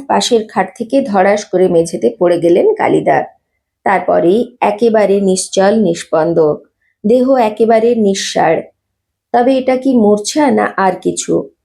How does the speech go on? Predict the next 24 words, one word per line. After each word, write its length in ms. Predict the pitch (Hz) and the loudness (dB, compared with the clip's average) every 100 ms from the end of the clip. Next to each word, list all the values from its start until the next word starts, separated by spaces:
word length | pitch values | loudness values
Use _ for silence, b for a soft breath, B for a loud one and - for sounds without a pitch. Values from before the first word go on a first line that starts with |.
| _ _ _ | _ _ _
এমন 400 | 208 214 233 226 | 0 2 2 2
বলিষ্ঠ 460 | 196 202 220 - 226 | 0 0 -2 -2 0
দৃঢ়চেতা 800 | 214 185 214 220 233 214 214 214 | 0 2 2 2 2 0 0 0
পুরুষের 500 | 202 190 214 - 233 233 | 2 0 0 0 -2 0
তো 60 | |
এমনটি 380 | 226 190 196 208 | 0 2 0 -2
হবার 320 | 226 190 180 190 | -2 0 0 -2
কথা 280 | 196 185 240 | -2 -4 -2
নয়। 240 | 233 202 220 - _ _ _ _ _ _ _ _ | 0 0 -2 -10 _ _ _ _ _ _ _ _
প্রায় 280 | 247 262 277 | 0 2 0
ঘণ্টাখানেক 720 | 226 220 208 226 247 233 233 | -2 -2 -2 -2 0 -2 0
বাদে 280 | 202 185 247 | 0 2 0
হঠাৎ 400 | 285 220 269 277 277 | 0 -2 0 -2 -2
লক্ষ্য 340 | 190 196 - 233 | -2 -2 -2 -2
করলাম, 460 | 254 247 190 - - _ _ _ | 0 2 0 0 -8 _ _ _
একটা 320 | 196 208 240 - | -4 -2 -2 0
অতি 440 | 233 247 277 277 277 | 0 0 2 0 2
উজ্জ্বল 560 | 214 185 233 233 233 240 _ _ _ | 0 0 0 0 0 -6 _ _ _
শুভ্র 480 | - 269 220 269 233 | -2 -2 0 0 2
জ্যোতির 480 | 190 196 220 220 - | 2 0 0 -4 -2
পিণ্ড 320 | 196 208 214 165 160 - _ _ | 0 2 4 2 0 -10 _ _
কালিদার 440 | 208 220 226 240 214 | 0 0 2 0 0
মাথা 380 | 180 190 214 | -2 -2 -4
থেকে, 480 | 214 196 - - - | -2 -4 -2 -2 -2